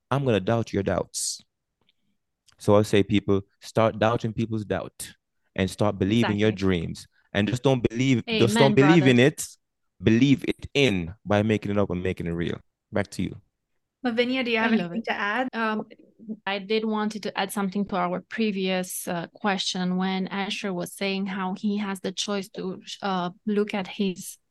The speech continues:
Speaker 2: past experiences and his father's experiences at, uh, traumas or not. And that's empowering. But I want people to be aware of one thing. We can also think of some childhood experience or, yeah, younger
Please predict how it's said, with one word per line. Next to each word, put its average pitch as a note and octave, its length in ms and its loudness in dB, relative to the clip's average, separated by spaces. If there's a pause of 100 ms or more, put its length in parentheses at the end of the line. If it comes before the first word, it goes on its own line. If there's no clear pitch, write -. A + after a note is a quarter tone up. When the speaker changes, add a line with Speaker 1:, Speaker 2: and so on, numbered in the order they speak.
(240)
Speaker 2:
past G3+ 220 -6
experiences G3+ 640 -2
and G3+ 160 -2
his G#3+ 240 -4
father's A#3+ 440 -4
experiences F#3 720 -4 (540)
at, G3 160 -6 (160)
uh, F#3+ 220 -2
traumas G3+ 680 0
or G#3 140 0
not. G3 440 -2 (680)
And G3+ 120 -4
that's G3+ 200 -2
empowering. G#3 720 2 (320)
But G#3+ 160 2
I G#3 100 0
want B3 300 2
people B3+ 240 0
to A3+ 100 -8
be A3 180 0
aware G#3 320 2
of G3 140 -4
one G3+ 400 -2
thing. F3+ 340 -8 (360)
We C#4+ 200 4
can C4 280 0 (100)
also G#3+ 760 -2 (880)
think C4+ 440 4 (280)
of A3 280 2 (120)
some A3 360 2
childhood B3+ 440 -4
experience A3 840 -2
or, F#3+ 460 -4
yeah, G#3 220 -2
younger G3 600 -4